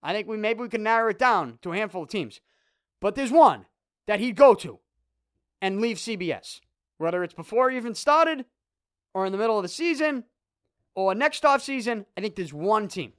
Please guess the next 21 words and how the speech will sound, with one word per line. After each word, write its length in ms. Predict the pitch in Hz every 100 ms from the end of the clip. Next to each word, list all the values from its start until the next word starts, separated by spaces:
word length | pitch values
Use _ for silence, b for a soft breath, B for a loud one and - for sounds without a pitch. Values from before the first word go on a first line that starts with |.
| _ _ _ _ _ _ _ -
That's 200 | 185 -
my 140 | 196
theory. 320 | 180 214 123 _ _ _ _ _ _ _
Romo, 640 | 175 311 392 247 117 107 - _ _ -
obviously 600 | 233 254 233 - 220 190
all 240 | 185 190
done 240 | 170 180
with 160 | 160 135
Dallas, 480 | 196 175 110 104 -
regardless 540 | 170 151 180 185 170
of 100 | 160
what 160 | 139 170
he 100 | 156
actually 360 | 151 147 156 143
does 280 | 165 156
in 100 | 143
the 60 | 139
next 220 | 139 -
couple 240 | - 131 135
of 60 |
years. 340 | 160 151 98